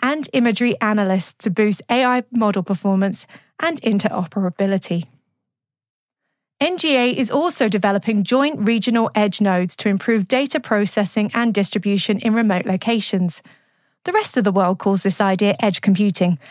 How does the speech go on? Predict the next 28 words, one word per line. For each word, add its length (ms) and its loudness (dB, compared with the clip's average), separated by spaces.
and 140 0
we've 120 0
spoken 380 0
about 300 0
it 80 -8
a 40 -4
few 220 -2
times 340 0
on 120 0
T 160 -2
Minus. 560 -2
The 100 0
first 340 0
node 240 2
is 100 -2
expected 460 -4
to 60 -10
be 120 0
operational 520 0
in 100 2
twenty 320 0
twenty-four 640 0
within 300 2
the 80 2
U 240 2
S 280 -2
Indo-Pacific 840 0
Command. 580 2